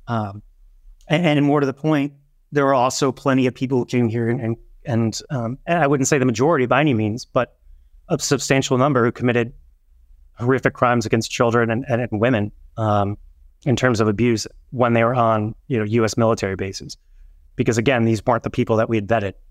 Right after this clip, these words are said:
They were people that were brought in because the administration wanted to be able to say,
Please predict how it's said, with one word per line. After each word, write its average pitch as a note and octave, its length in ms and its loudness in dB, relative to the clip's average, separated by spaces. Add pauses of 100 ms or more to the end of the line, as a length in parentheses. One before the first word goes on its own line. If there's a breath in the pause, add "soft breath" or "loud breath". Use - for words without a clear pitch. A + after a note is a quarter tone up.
They C#3 100 -2
were A2+ 80 0
people A#2 280 0
that A2 120 2
were G#2+ 80 2
brought A#2 300 2
in A2 220 2
because G#2 480 -2 (580)
the C3 100 2
administration A2+ 800 0
wanted G#2 320 2
to A#2 100 -4
be A2 200 0
able A2+ 180 -2
to B2+ 100 -12
say, G#2 480 -2